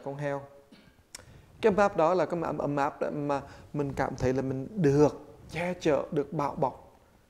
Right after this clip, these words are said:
và được cái cảm thông vô cùng.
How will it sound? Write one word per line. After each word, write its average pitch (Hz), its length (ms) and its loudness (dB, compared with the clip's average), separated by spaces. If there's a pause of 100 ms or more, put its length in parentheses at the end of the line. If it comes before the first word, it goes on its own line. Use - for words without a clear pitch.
(440)
và 143 280 -2 (260)
được 156 260 4
cái 214 160 -4
cảm - 220 -2
thông 147 200 -4 (200)
vô 156 100 -6
cùng. 131 160 -4